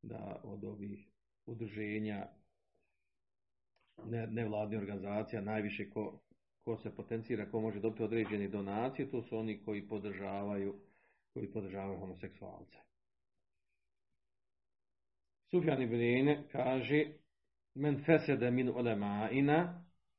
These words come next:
fe fihi šebehu min lehud." Kaže, ko se po-, ko je se pokvario od naše uleme, on ima sličnosti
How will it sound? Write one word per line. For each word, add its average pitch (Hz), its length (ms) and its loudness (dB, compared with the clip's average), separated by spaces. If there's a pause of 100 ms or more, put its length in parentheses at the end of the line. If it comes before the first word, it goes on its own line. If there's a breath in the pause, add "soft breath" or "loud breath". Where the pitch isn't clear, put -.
(300)
fe 117 120 0
fihi 113 460 0
šebehu 104 480 -2
min 95 260 -4
lehud." 87 420 -12 (760)
Kaže, 95 220 -10
ko 120 200 -4
se - 200 -6 (140)
po-, 110 360 -4
ko 127 100 0
je 113 60 2
se - 200 -10
pokvario 98 680 -4
od 90 220 -8
naše 107 440 -6
uleme, 101 680 -6 (100)
on 107 220 -6
ima 101 340 -6 (100)
sličnosti 104 640 -10